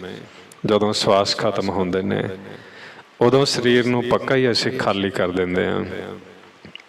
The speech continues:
ਮੁੜ ਕੇ ਅਸੀਂ ਇਸ ਸਰੀਰ ਵਿੱਚ ਦੁਬਾਰਾ ਨਹੀਂ ਆ ਸਕਦੇ। ਪਰ ਇੱਕ ਹੁੰਦਾ ਹੈ ਸ਼ਬਦ ਦੁਆਰਾ ਮਰਨਾ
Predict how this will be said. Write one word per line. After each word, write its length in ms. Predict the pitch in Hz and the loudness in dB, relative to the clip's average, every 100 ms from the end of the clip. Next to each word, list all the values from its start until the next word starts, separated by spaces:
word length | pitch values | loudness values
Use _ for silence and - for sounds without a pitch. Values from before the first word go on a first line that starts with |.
| - | -2
ਮੁੜ 300 | 120 120 127 | 4 4 4
ਕੇ 220 | 135 139 | 4 2
ਅਸੀਂ 260 | 117 139 131 | 2 0 0
ਇਸ 260 | 123 - | 0 0
ਸਰੀਰ 420 | 120 - 107 117 | 0 0 2 2
ਵਿੱਚ 220 | 120 113 117 | 0 0 0
ਦੁਬਾਰਾ 460 | 110 95 98 104 | 0 2 2 2
ਨਹੀਂ 280 | 101 104 123 | 0 0 0
ਆ 100 | 95 | 0
ਸਕਦੇ। 600 | 87 92 90 92 - - - 95 - - - - - - - - | -2 -2 -2 -2 -2 -4 -8 -12 -14 -18 -20 -20 -20 -18 -6 2
ਪਰ 160 | 135 - - | 2 2 2
ਇੱਕ 220 | 135 131 | 2 4
ਹੁੰਦਾ 420 | 127 120 110 123 | 2 2 2 2
ਹੈ 140 | 120 131 | 2 0
ਸ਼ਬਦ 500 | - - 104 127 127 | 0 0 2 0 2
ਦੁਆਰਾ 320 | 101 90 92 | 2 2 0
ਮਰਨਾ 500 | 90 87 92 95 | 0 -2 0 -2